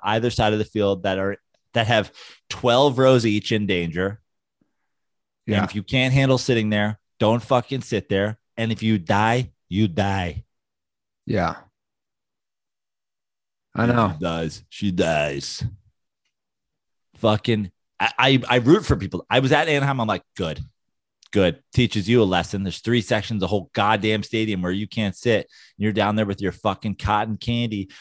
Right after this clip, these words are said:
Speaker 1: trying to figure out how to post something to your Facebook group.
Speaker 2: Well, it, it just boils down to, and then, and then we'll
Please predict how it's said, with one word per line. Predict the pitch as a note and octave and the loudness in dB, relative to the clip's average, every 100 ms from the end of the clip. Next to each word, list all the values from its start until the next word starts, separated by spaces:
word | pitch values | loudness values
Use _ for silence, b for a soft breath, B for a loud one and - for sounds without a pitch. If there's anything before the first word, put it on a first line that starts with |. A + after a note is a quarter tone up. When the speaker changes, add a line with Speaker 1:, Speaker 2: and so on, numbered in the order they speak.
| B | B
Speaker 1:
trying | - A#2 | 0 0
to | |
figure | G#2+ A#2 A2 | 2 2 2
out | |
how | G2+ | 2
to | A2+ | 2
post | - B2+ A#2 | 0 0 0
something | B2 A#2+ A#2 | 0 -2 -4
to | F#2+ | -2
your | F2 | -4
Facebook | - - A2+ A#2 - - F#2+ - | -4 -4 -4 -4 -6 0 0 0
group. | F#2+ E2+ D#2+ - - _ _ _ _ _ _ _ _ _ _ _ _ _ _ _ _ _ _ _ _ _ _ _ _ _ | -2 0 0 -2 -4 _ _ _ _ _ _ _ _ _ _ _ _ _ _ _ _ _ _ _ _ _ _ _ _ _
Speaker 2:
Well, | C3 A#2 F2 - | 2 4 2 -2
it, | B2 B2+ | -4 -4
it | C3+ | -4
just | C3+ - | -6 -2
boils | C3 A2+ - | 0 2 0
down | G#2+ G2 | -2 -2
to, | G2+ | -2
and | F2+ F#2+ | -2 -2
then, | G2 | -6
and | F#2+ F#2 | -6 -8
then | F#2 | -6
we'll | F2+ F2 E2 | -6 -6 -6